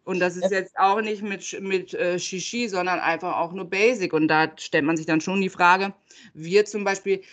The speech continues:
Speaker 1: sparen wir einfach jetzt und gönnen uns dann wann anders, oder, ne? Also das ist so,
Speaker 2: Ja,
Speaker 1: hm.
Speaker 2: ja, das ist das eben, ne? Aber, ähm, du hattest doch auch noch was rausgesucht, weil wir wollten uns doch auf jeden Fall noch ein bisschen was mitnehmen,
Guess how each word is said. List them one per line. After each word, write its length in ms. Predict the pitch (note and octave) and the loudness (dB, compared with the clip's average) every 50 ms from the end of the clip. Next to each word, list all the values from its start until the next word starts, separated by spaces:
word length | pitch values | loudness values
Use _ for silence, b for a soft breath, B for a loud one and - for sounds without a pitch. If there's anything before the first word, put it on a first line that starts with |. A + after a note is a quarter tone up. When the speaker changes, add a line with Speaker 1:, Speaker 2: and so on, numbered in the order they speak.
| B _ | B _
Speaker 1:
sparen 540 | - - - - F#3 E3+ E3 E3+ F3+ G3 G3 | -16 -14 -2 2 4 6 6 6 4 2 0
wir 160 | G3 - F#2 | 0 0 2
einfach 320 | D3 E3+ F3 F3 G#3 F#3+ | 0 0 -2 -4 -8 -6
jetzt 380 | F#3+ F#3+ F#3+ F#3+ F#3+ F#3+ - A#2+ | -4 -2 -2 -2 -4 -6 -8 -8
und 240 | C#3+ F3 F3 F3 D#3 | -6 -6 -4 -4 -2
gönnen 220 | F3 E3+ E3+ F3 | -2 0 0 0
uns 160 | F3 E3+ E3 - | -2 -4 -4 -2
dann 200 | E3+ E3 E3 D#3+ | -2 0 0 0
wann 160 | D#3 D3+ - | 0 0 0
anders, 580 | - G2+ C3+ D3 D#3+ E3 F3 G3 G#3+ A3 - - | 0 0 2 2 2 2 2 2 2 0 -2 -4
oder, 360 | - D#3+ E3 D#3+ E3 F3 F#3 | -2 -2 0 2 2 2 2
ne? 300 | F3+ E3 E3+ F#3 A3 D#3+ | 2 0 0 -2 -2 -4
Also 220 | D#3+ E3+ E3+ D#3 E3+ | -6 -6 -6 -6 -6
das 260 | E3 E3+ E3 - - | -8 -8 -10 -10 -8
ist 200 | - G3 F#3+ - | -8 -8 -4 2
so, 240 | - G#3 G#3+ G#3 G#3 | 6 8 8 8 8
Speaker 2:
Ja, 60 | G#3+ | 8
Speaker 1:
hm. 120 | A3+ B3 G#3+ G3+ | 6 6 6 6
Speaker 2:
ja, 200 | G3+ G3+ G3 G3 | 6 6 4 2
das 180 | G3+ G3+ - - | -2 -8 -12 -12
ist 200 | - E3+ - - | -14 -12 -4 0
das 220 | G#3 F#3 - - | 0 0 0 0
eben, 400 | - - D#3 F3+ F3 E3+ E3 E3+ E3+ | 0 4 4 6 6 4 2 0 0
ne? 300 | F3+ F3 F#3 F#3 F#3 - - _ _ _ B B B B B B B - - | 2 2 2 2 2 -2 -8 _ _ _ B B B B B B B 0 4
Aber, 360 | B3+ B3+ C#4 C#4 C4+ - - - | 4 6 6 6 6 4 4 4
ähm, 260 | C4+ D4+ D#4 D4 - | 2 4 2 0 0
du 120 | D#4+ D#4+ | 2 2
hattest 320 | D#4+ F#4 F#4 F#4 - - - | 2 2 0 -2 -6 0 2
doch 100 | D#4+ E4 | 4 4
auch 200 | D#4 - - F#4 | 6 4 4 2
noch 160 | F#4 F4+ - D4+ | 2 0 0 0
was 220 | C#4+ C4 - - | 0 -2 -2 2
rausgesucht, 420 | G3+ F#3+ G#3+ A3 - B3 B3 A3+ | 2 2 2 2 0 -6 -2 2
weil 180 | A3+ A#3 A#3+ A#3+ | 2 2 2 2
wir 100 | C4 B3+ | 2 2
wollten 280 | C4+ C#4 C#4 C#4 - D4+ | 2 2 2 2 0 -4
uns 200 | C#4+ C#4+ C#4 C#4+ | -4 -4 -4 -4
doch 120 | D4 C#4+ | -2 0
auf 180 | C#4 C4 C4 C#4 | 0 -2 -2 0
jeden 180 | C#4 C#4 D#4 | 0 0 2
Fall 180 | D4+ D4+ C#4+ C#4 | 2 2 4 4
noch 220 | C#4+ C#4+ - - | 2 0 0 -4
ein 240 | - B2 G#3 A3+ A#3+ | -6 -6 -6 -4 -4
bisschen 320 | C4+ C#4 - - D4 C#4 | -6 -6 -2 0 0 4
was 200 | C4 B3+ C4 - - | 4 4 2 2 0
mitnehmen, 640 | A3+ A#3+ C4 B3+ - - D#4 D4 D4 D4+ D#4 E4 | 0 0 0 -2 -2 -2 0 0 0 0 0 -2